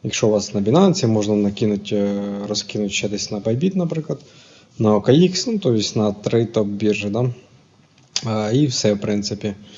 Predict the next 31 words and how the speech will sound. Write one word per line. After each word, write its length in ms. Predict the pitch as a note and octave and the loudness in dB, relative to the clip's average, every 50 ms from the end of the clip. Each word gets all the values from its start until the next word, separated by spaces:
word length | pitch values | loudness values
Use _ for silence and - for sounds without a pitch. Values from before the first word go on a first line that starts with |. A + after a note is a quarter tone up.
| - - - - - - - - _ _ - | -20 -20 -20 -20 -20 -20 -20 -20 _ _ -2
А, 260 | - A#2 A2 A2 A2 A2 | 0 4 4 6 6 6
якщо 300 | A2 G#2+ - - C3+ A#2 | 4 4 4 4 6 6
ви 100 | A2+ G#2 | 6 6
більш 280 | G2+ A#2 A2 - - | 4 4 2 4 4
нічим 320 | B2 A#2 G#2+ - A#2 G#2+ G#2+ | 4 4 4 2 2 2 2
не 80 | G2+ | 2
займаєтесь, 680 | G2 G#2 A2 B2+ D#3+ F#3 G3 F3+ D#3 B2+ - A#2 G2+ G2+ | 0 0 0 2 4 4 4 4 2 2 0 -4 -4 0
да, 140 | G#2+ A#2+ B2 | 0 0 0
там, 220 | - A2 G#2 G#2+ | 0 -2 -2 -2
ні 180 | G#2+ G#2 G#2 G2+ | -2 -2 -2 0
дропами, 460 | G2+ - F#3+ F3+ E3+ C3+ B2+ B2 A#2 | 2 2 2 4 4 2 2 4 2
ні 220 | A2+ A2+ A2+ G#2+ | 2 2 0 0
DeFi, 460 | G#2+ A2 G#2 - - A#2+ A2 G#2+ G#2+ | 0 -2 -2 -2 0 2 2 4 2
ні 580 | G#2 G#2+ G#2+ G#2+ G#2+ G#2+ G#2+ G#2 G#2+ G#2+ G#2+ G#2+ | 0 -2 -4 -4 -6 -6 -6 -6 -6 -6 -6 -4
різними 380 | A2 A2+ G#2+ G#2 A2 G#2+ G#2+ G#2 | -2 -2 -2 -2 -2 -4 -4 -4
іншими 440 | - A2+ A2 - - G#2 G#2 G#2 G#2 | -4 -4 -4 -4 -4 -4 -4 -6 -8
активностями, 720 | G2+ - - F3 F3+ F3+ E3 E3+ - - D3 C#3 C3+ B2+ | -6 -4 0 0 2 2 0 0 -2 -4 -2 -2 -2 -2
там. 220 | B2+ C#3 C3 C3 B2+ - - - - - - - - - - - | -4 -4 -6 -8 -8 -10 -16 -20 -20 -20 -20 -20 -20 -20 -6 0
А 80 | B2 A#2 | 2 2
якщо 220 | A2+ - - D3+ | 2 4 6 6
ви 80 | C3+ C3 | 6 6
чимось 240 | - - D3+ C3+ B2 | 6 6 4 6 6
займаєтесь, 560 | C#3 E3 F#3 G3+ G#3 G3+ F3+ - B2+ - A#2+ | 6 6 8 8 8 6 6 4 2 0 0
наприклад, 400 | G#2+ G2 G#2+ G#2 G#2+ G#2+ G2 - | 0 0 0 0 0 0 -2 0
ви 180 | G#2 G#2+ G#2+ | 0 0 0
там, 380 | G2+ - A#2 G#2 G#2 G#2 G#2 G#2 | 0 0 -2 -2 -2 -2 -4 -4
а, 400 | G#2 G#2 G#2 G#2 G#2 G#2 G2+ G2+ G2+ - | -4 -4 -6 -6 -8 -8 -10 -10 -8 -6
хочете 340 | A2 G#2 - - - A2 | -6 -6 -6 -6 -6 -8
попрацювати 680 | G#2 - A2 G2+ - - A2+ - - G#2+ G#2 G2 - G2+ | -8 -8 -8 -10 -10 -8 -8 -4 -4 -2 -2 -4 -4 -10
в 180 | G#2+ - - - | -12 -12 -14 -12
д-, 200 | G#2 G2+ G2+ | -12 -10 -10